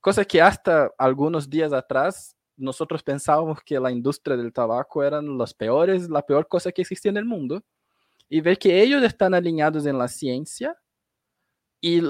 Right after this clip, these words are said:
las personas que viven de hacer research, no, ¿sabes? Y cuando la, y, y esas per-, y la mujer que habló de Inca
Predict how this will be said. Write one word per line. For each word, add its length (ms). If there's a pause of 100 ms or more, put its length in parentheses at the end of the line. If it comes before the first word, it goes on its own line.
las 280
personas 480
que 200
viven 520
de 100
hacer 680 (520)
research, 680 (360)
no, 360 (680)
¿sabes? 340 (380)
Y 120
cuando 540
la, 480 (140)
y, 200
y 60
esas 220
per-, 180
y 60
la 120
mujer 380
que 80
habló 400
de 240
Inca 560